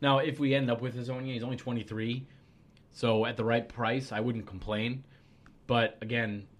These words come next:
I just, I think, uh, Derrick Rose is the right call. So Derrick Rose moving on. And now to the last matchup,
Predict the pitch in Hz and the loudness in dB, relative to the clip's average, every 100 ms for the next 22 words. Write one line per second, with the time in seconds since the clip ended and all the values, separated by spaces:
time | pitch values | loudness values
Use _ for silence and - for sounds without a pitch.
0 | - 98 104 - - 95 - 101 104 95 | -14 -12 -10 -12 -12 -12 -10 -10 -8 -8
1 | 92 - - - 113 101 98 95 85 87 | -8 -10 -16 -4 -2 0 -2 -4 -6 -6
2 | 80 80 80 76 78 - - - - - | -6 -6 -10 -12 -12 -20 -20 -20 -20 -10
3 | 95 92 120 123 127 123 127 123 123 127 | -8 2 2 4 4 4 4 4 4 4
4 | 139 139 - - - - 113 123 139 135 | 0 -6 -20 -20 -20 -6 2 4 4 4
5 | 127 117 110 120 131 143 135 104 107 120 | 2 2 4 4 4 2 0 -2 2 2
6 | 131 104 92 | 2 0 -2